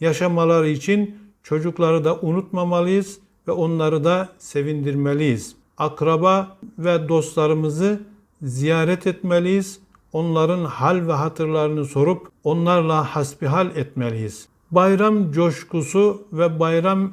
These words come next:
neşesini toplumda hissettirmeye çalışmalıyız. Bunun kaybolmaması için gayret göstermeliyiz. Bu vesileyle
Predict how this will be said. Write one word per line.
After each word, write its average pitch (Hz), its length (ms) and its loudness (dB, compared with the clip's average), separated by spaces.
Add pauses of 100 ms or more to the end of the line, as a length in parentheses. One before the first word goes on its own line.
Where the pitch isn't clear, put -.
neşesini 160 880 -2 (340)
toplumda 170 760 0 (120)
hissettirmeye 160 840 -4
çalışmalıyız. 113 920 -4 (380)
Bunun 170 380 0
kaybolmaması 165 920 0
için 190 420 -4 (220)
gayret 147 440 0
göstermeliyiz. 113 840 -4 (480)
Bu 214 200 4
vesileyle 180 840 2